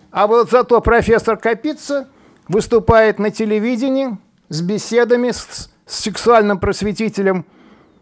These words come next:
России Коном. Кроме того, надо сказать, что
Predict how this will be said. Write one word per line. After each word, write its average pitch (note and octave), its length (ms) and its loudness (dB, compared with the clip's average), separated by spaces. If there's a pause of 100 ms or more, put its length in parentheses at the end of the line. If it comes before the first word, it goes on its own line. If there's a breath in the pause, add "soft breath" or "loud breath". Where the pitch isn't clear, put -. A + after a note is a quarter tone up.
(500 soft breath)
России B3 680 -2 (200)
Коном. F#3+ 520 -2 (2500 loud breath)
Кроме A3+ 260 2
того, A3+ 200 4
надо G#3+ 200 2
сказать, A3+ 360 4
что G3+ 340 2